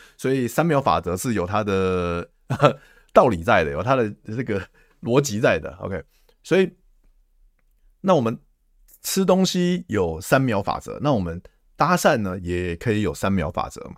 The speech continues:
对不对？就是说，因为你看到一个妹子呢，你，你看那个妹子，你想跟她搭讪，那你三秒内就要告诉自己，OK，我要行动，我要去跟她搭讪。那我们要慢慢的去锻炼自己，说三秒内就行动。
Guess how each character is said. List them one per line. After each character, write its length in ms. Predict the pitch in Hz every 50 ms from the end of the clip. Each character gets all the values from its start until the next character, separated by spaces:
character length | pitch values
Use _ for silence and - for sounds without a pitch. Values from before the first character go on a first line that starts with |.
| _ _ _
对 100 | - 80
不 40 | 78
对？ 140 | 78 76
就 100 | 80 98
是 60 | 117 123
说， 260 | 127 120 117 110 - _ _ _ _ _ _ _ _ _ _ _ _ _ _ _ _ _ _ _ _ _ _ _
因 220 | 160 175 190 202
为 280 | 208 208 165 107 - - _ _ _ _ _ _ _ _ -
你 120 | 104 104
看 180 | 95 - - -
到 100 | 156 156
一 20 |
个 80 | 135 139
妹 160 | 143 143 123
子 140 | 101 - 82
呢， 200 | 78 76 78 80 - _ _ _
你， 160 | - 131 160
你 80 | 151 143
看 160 | 131 147 185
那 60 | 180
个 60 | 165 156
妹 180 | 156 143 113
子， 160 | 92 - - - _ _ _ _ _ _ _ _ _ _ _ _ -
你 80 | 117
想 140 | - 131 101
跟 80 | 107 117
她 20 |
搭 160 | 113 107 101
讪， 140 | - 117 101
那 100 | 107 127
你 100 | 113 82
三 180 | - - 113 127
秒 180 | 139 120 82 85
内 180 | 110 113 92
就 140 | 82 - 95
要 80 | 92 90
告 140 | - -
诉 120 | - - 98
自 120 | 85 85
己， 80 | 78 71 -
OK， 200 | - 101 - 107
我 140 | 90 71 80
要 60 | 95
行 260 | - - 87 76 80
动， 120 | 98 98 78
我 60 | 71
要 60 | 82
去 100 | - -
跟 60 | -
她 60 | 85
搭 160 | 90 - 80 85
讪。 180 | - - 76 - _ _ _ _ -
那 80 | 113 - _ _ _ _ _ -
我 100 | - 90
们 80 | 90 107
要 40 | 120
慢 200 | 135 147 151 139
慢 200 | 143 147 127 107
的 120 | 101 90
去 240 | - - 120 107 95
锻 180 | - - 127 113
炼 140 | 120 113 98
自 140 | - 117
己， 160 | 95 82 78 80
说 100 | 98 95
三 180 | - - 180
秒 140 | 226 185 101
内 160 | 113 120 104 87
就 140 | - 104
行 180 | 92 - - 71
动。 160 | 85 - -